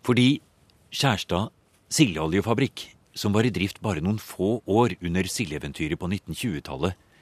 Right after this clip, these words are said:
står der den dag i dag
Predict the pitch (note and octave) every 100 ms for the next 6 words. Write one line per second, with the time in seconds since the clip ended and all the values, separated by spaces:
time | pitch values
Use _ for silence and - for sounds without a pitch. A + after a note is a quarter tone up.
0 | _ _ _ - - F#2+ F2+ A#2 A#2 C#2+
1 | _ - _ - G2 E2 D2 F2+ F2+ -
2 | E2 D2+ C2